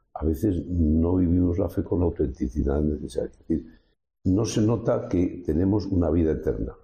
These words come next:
en nuestras creencias, porque a veces vivimos como si no tuviésemos una vida eterna detrás. Es decir, la palabra, la autenticidad,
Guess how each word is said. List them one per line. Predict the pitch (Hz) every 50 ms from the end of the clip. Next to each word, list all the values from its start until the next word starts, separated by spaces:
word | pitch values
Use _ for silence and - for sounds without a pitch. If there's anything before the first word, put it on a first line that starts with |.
| - _ _
en | - 73 69 71
nuestras | 73 69 64 - - - - -
creencias, | - - 64 60 55 - - - - - - _
porque | - 64 - - - - - - -
a | -
veces | 64 78 80 - - 95 - - - - - _
vivimos | - - - 73 71 65 69 76 76 -
como | - 76 71 64
si | 60 58 60
no | 69 78 87 85 82 - -
tuviésemos | - 69 71 69 - 73 73 67 - - _
una | - 80 78 71
vida | 69 69 65 64
eterna | 65 - - 73 67 71 69 65 64
detrás. | 62 60 65 - 85 71 69
Es | 67
decir, | 73 73 - - - _ _ _ _ _ _ _ _ _
la | - -
palabra, | - 80 98 120 110 95 85 - - - - - _ _ -
la | -
autenticidad, | 64 62 67 62 55 64 64 - 71 -